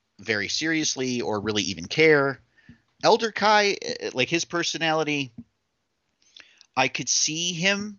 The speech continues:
maybe getting into it, especially because, like,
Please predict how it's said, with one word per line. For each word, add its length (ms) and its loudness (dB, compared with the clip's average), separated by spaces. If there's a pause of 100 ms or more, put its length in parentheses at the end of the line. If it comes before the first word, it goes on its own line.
(120)
maybe 280 0
getting 260 0
into 300 -6
it, 100 -6 (320)
especially 400 -2
because, 420 0
like, 280 -2